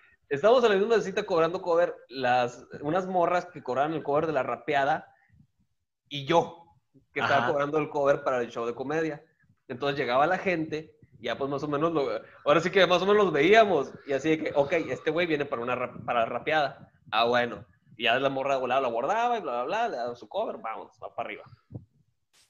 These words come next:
Speaker 1: Y luego llegaba alguien así y ya le decía, "Oye, ¿vienes al show de comedia?". "Ah, sí, sí". "Ah, pues igual, cover, güey". De repente llegaba X persona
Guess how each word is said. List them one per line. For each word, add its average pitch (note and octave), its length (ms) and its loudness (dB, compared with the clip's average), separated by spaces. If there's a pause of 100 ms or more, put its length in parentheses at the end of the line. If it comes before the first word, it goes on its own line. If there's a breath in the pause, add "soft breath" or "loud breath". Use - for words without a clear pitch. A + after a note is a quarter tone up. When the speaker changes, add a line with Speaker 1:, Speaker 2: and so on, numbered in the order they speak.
(760)
Speaker 1:
Y C3+ 140 -8
luego C3+ 160 2
llegaba D3 380 4
alguien G3+ 220 2
así F#3 180 -6 (260)
y D3+ 40 -6
ya C#3+ 100 -2
le D3+ 80 -4
decía, D3+ 200 -8
"Oye, C4 200 -8
¿vienes C4 180 -10
al G3 80 -14
show A#3 120 -4
de A#3 80 -2
comedia?". A#3 320 -6
"Ah, E4 140 -6
sí, C#4+ 160 -12
sí". C4+ 180 -12
"Ah, A#2+ 200 -10
pues - 140 -16
igual, G#2 260 -12
cover, D#3+ 220 0 (160)
güey". - 120 -20 (200 loud breath)
De D3 120 4
repente G#3 320 4
llegaba A3 680 6 (200)
X G3 360 0
persona G#3 580 2